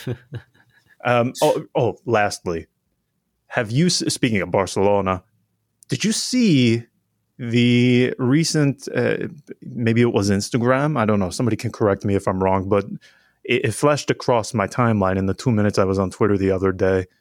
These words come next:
Speaker 2: of Pjanic and this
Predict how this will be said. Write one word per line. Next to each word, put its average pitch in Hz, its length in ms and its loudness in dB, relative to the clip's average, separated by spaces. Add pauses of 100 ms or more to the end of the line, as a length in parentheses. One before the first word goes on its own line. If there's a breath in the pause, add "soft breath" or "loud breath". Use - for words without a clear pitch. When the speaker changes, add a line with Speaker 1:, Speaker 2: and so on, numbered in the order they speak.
(200)
Speaker 2:
of - 180 -6
Pjanic 139 760 0 (760)
and 110 240 0
this - 260 -2